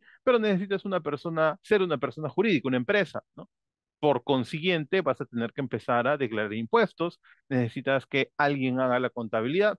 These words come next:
si lo puedes hacer tú sería perfecto, pero en el caso no lo, no lo puedas hacer tú, necesitas, eh, de mu-, de todas maneras trabajar con alguien que sí lo haga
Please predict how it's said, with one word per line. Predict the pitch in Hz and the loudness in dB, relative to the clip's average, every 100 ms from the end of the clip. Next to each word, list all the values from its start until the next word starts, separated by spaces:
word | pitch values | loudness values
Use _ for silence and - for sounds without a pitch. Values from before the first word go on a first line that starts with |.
| _ | _
si | 113 | -10
lo | - | -8
puedes | 104 110 | -6 -8
hacer | 113 - - | -6 -8 -6
tú | 139 | -10
sería | 123 117 117 | -10 -8 -8
perfecto, | 110 - - 254 - 185 | -8 -6 0 0 0 -4
pero | 160 | -2
en | 160 | -4
el | 170 | -2
caso | 226 220 | -2 0
no | 214 226 | -2 0
lo, | 208 190 - _ _ | 0 -2 -4 _ _
no | 185 | -4
lo | 202 | -2
puedas | 156 - 165 131 | -2 0 0 -2
hacer | - 151 | -4 -6
tú, | - 170 165 _ _ | -2 -2 -2 _ _
necesitas, | - 117 117 160 147 156 151 _ _ _ | -6 -6 -6 -10 0 2 2 _ _ _
eh, | 131 120 120 - | -4 -2 -4 -2
de | 135 123 135 | 0 0 0
mu-, | 190 202 - | -2 -2 0
de | 143 | -2
todas | - 214 180 143 | 0 2 2 0
maneras | 135 151 147 151 - _ _ _ | -4 -2 0 -2 -4 _ _ _
trabajar | 147 131 120 143 139 | 2 2 2 0 -4
con | 139 135 | -4 -2
alguien | 135 135 143 | 0 -2 -6
que | 120 | -8
sí | - 120 | -10 -8
lo | 110 104 135 | -4 2 4
haga | 139 98 | 4 0